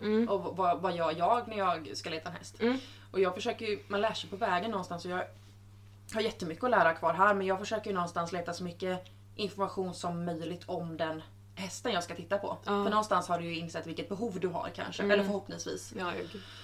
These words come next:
Speaker 2: Har ett hum om vilket behov du har, sen kan ju det förändras på vägen också för att man upptäcker att, ja, men det var inte rätt.
Speaker 1: Nej.
Speaker 2: Eller det var inte det jag letade efter. Men jag tänker att man försöker hitta så mycket information om vad det är man, man letar efter som möjligt egentligen. Och här frågar jag,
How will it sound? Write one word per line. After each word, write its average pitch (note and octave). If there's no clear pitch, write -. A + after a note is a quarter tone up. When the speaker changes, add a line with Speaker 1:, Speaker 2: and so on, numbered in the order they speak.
Speaker 2:
Har G3+
ett G3
hum A#3
om F3
vilket E3+
behov F3
du E3+
har, E3
sen F#3+
kan G3+
ju F3
det E3
förändras E3
på F3
vägen E3
också G3+
för G3
att E3+
man F3
upptäcker E3+
att, E3+
ja, -
men F3
det F3+
var G#3
inte -
rätt. -
Speaker 1:
Nej. G#3
Speaker 2:
Eller F3+
det F3
var F#3
inte F3+
det E3+
jag E3
letade E3+
efter. E3
Men F3+
jag F#3
tänker G3+
att -
man G3+
försöker A3
hitta G#3+
så G3+
mycket G#3
information F#3
om F3+
vad F3
det E3+
är E3
man, E3+
man F#3
letar F#3+
efter F3
som F3
möjligt E3+
egentligen. F3
Och F3
här F#3+
frågar A#3
jag, E3+